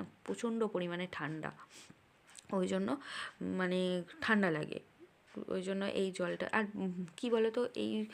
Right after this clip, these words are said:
জলেতে আমি কিন্তু, উম, কলতলায় বসে বসেও স্নান করে নিলেও কোনো ব্যাপার না। কিন্তু কী বলো তো, আমাদের না ঠিক একটা পছন্দ হয় না যে বাড়ির মেয়েরা কলতলায় বসে বসে স্নান করবে, আহ,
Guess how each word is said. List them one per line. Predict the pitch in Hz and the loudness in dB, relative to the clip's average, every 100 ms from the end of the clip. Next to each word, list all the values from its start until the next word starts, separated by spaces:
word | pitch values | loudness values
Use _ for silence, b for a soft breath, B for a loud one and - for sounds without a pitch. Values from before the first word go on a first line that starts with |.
| B B B 214 | B B B 0
জলেতে | 202 208 214 233 | 4 4 2 2
আমি | 220 214 | 0 0
কিন্তু, | 214 220 214 233 | 0 0 2 2
উম, | 214 208 190 185 180 180 | 4 2 0 -2 -2 0
কলতলায় | 190 185 190 202 214 | 0 2 2 2 2
বসে | 190 185 196 | 2 0 0
বসেও | 202 202 240 | 0 2 0
স্নান | 233 220 185 185 | 0 0 2 2
করে | 185 185 | 0 2
নিলেও | 180 185 202 | 2 0 0
কোনো | 202 190 | -2 0
ব্যাপার | 175 160 165 | 0 0 -2
না। | 165 202 B B B B - | -2 -4 B B B B -4
কিন্তু | 220 220 233 247 | 0 2 0 -2
কী | - 240 | -2 2
বলো | 214 214 | 2 2
তো, | 233 | 2
আমাদের | 226 196 196 208 208 | 0 0 2 2 2
না | 214 214 175 - - | 2 0 -2 -6 -14
ঠিক | - 214 214 | -8 0 2
একটা | 202 - 208 208 B B B | 2 2 2 0 B B B
পছন্দ | 190 185 - 208 208 | -2 0 2 2 4
হয় | 202 180 170 | 2 2 0
না | 170 214 | 0 -2
যে | 214 190 | 0 -2
বাড়ির | 180 170 175 180 | 0 0 0 -2
মেয়েরা | 185 180 175 170 170 185 - | 0 0 0 0 0 -2 -2
কলতলায় | 165 160 165 175 | 0 0 0 0
বসে | 175 - 170 | 0 -2 -2
বসে | 170 165 180 | -2 -4 -4
স্নান | - 180 156 160 | -4 -2 -2 -2
করবে, | 160 160 156 | -2 -2 -2
আহ, | 247 - - - - 185 180 | -4 -6 -12 -12 -4 -2 0